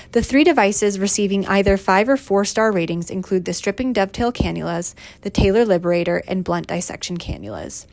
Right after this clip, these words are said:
In summary, this article provides an excellent overview of available subcision instruments and can be a resource for dermatologic surgeons hoping to add this technique to their practice.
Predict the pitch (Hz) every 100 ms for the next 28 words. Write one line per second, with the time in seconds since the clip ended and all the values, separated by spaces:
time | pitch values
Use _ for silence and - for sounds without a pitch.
0 | - - - - - 233 226 247 262 302
1 | 262 - - 196 220 262 262 247 185 175
2 | 180 165 185 - 277 196 185 185 185 196
3 | 202 - 170 165 - 170 165 196 208 214
4 | - 196 208 190 185 - 175 175 - 196
5 | - 202 214 185 240 - 269 240 202 190
6 | 202 214 240 214 208 233 - 180 175 180
7 | - 190 208 220 - 170 175 180 - 170
8 | - 170 170 - 170 175 180 - - -
9 | - - - -